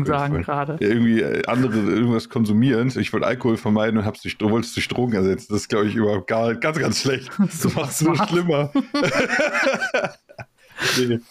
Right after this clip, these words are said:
Speaker 1: äh, genau, deswegen wollte ich ihm vielleicht dann noch an den Bahnhof ein Stück, ein Stück Dry Age vorbeibringen. <laughs>
Speaker 2: Geil. Ja, ist doch eine coole Idee auf jeden Fall. Ich hab tatsächlich
Speaker 1: Genau.
Speaker 2: erst einmal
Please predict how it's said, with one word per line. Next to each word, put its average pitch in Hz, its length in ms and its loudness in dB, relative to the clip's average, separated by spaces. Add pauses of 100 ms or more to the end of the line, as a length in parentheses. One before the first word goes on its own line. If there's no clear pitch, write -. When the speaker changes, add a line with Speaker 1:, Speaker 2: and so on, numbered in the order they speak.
(140)
Speaker 1:
äh, 98 440 0
genau, 104 600 0
deswegen 95 460 -2
wollte 113 140 0
ich - 40 -16
ihm 110 80 -2
vielleicht 104 320 -2
dann 101 80 0
noch 107 140 -2
an 101 100 0
den 90 40 2
Bahnhof 101 380 0
ein 92 40 -18
Stück, - 320 -14 (260)
ein - 60 -20
Stück 101 200 -6
Dry 98 240 0
Age 95 140 -4
vorbeibringen. - 580 -6 (420)
<laughs> - 420 -8
Speaker 2:
Geil. 233 380 2 (680)
Ja, 180 100 -2
ist 151 100 -8
doch 170 60 2
eine 151 160 4
coole 185 280 0
Idee 151 240 0
auf 151 180 -2
jeden 135 200 -2
Fall. 143 320 -4 (500)
Ich - 80 -10
hab 196 100 -6
tatsächlich 180 520 -2
Speaker 1:
Genau. 180 80 0
Speaker 2:
erst - 280 -8
einmal 151 840 2